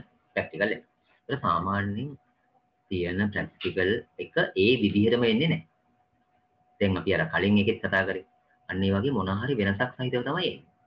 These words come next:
ඉතින් ඒක නිසා අපි හැම දෙය ගැනම දැනගන්න ඕනේ. ඒත් මේකත් එක අවස්ථාවක් ඒ වගේ.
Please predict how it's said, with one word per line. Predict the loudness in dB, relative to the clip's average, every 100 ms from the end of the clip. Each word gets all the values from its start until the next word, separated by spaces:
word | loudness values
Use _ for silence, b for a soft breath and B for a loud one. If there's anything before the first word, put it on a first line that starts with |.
| _ _ _ _ -2
ඉතින් | 0
ඒක | 2
නිසා | 2 2
අපි | 2
හැම | 2 2 2
දෙය | 4 4
ගැනම | 2 2
දැනගන්න | 2 2 0 -2
ඕනේ. | -6 -6
ඒත් | -4
මේකත් | -2 -2 -2
එක | 0
අවස්ථාවක් | 0 0 -2 -2 -2 -2
ඒ | -4
වගේ. | -2 -4